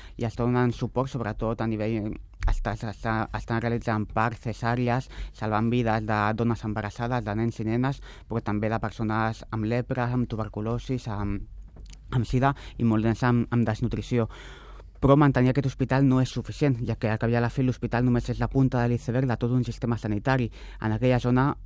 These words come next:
l'únic que hi havia era l'hospital, no hi havia un sistema sanitari com a tal, i ara el que estem fent és, amb el suport del govern, evidentment,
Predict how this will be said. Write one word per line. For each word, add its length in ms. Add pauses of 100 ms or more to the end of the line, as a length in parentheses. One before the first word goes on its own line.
(160)
l'únic 240
que 60
hi 80
havia 180
era 120
l'hospital, 420
no 80
hi 100
havia 300
un 100
sistema 240
sanitari 540 (260)
com 160
a 60
tal, 200
i 80
ara 120
el 80
que 100
estem 320
fent 300
és, 240 (400)
amb 160
el 40
suport 300
del 240
govern, 300
evidentment, 500